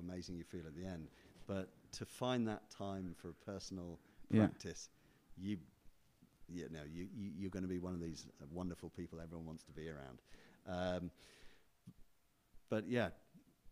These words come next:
Speaker 1: do what you can. It's a very interesting analogy, that the, the, uh,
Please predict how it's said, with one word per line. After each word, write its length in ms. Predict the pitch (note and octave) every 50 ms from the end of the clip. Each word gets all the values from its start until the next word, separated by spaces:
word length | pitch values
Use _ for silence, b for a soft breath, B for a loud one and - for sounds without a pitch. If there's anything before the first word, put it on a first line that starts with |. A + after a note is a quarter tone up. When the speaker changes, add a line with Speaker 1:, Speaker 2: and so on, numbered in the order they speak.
| - - F#3+ - - -
Speaker 1:
do 140 | A#2 C3 B2+
what 60 | A#2+
you 60 | A2 F#2+
can. 180 | G#2 G#2 F2+ -
It's 160 | G#2 - -
a 40 | G#2+
very 260 | G2+ C3 C#3+ C#3+ A#2+
interesting 460 | F2 B2 B2 A#2 - A#2+ - - G#2
analogy, 400 | G2 F#2+ G2 G#2 G#2 F#2+ F2+ F#2
that 200 | D#2+ D#2 E2+ - - - -
the, 120 | F#2 F2 D2+ D#2+ F2
the, 320 | E2+ E2+ E2 D#2+ E2
uh, 40 | E2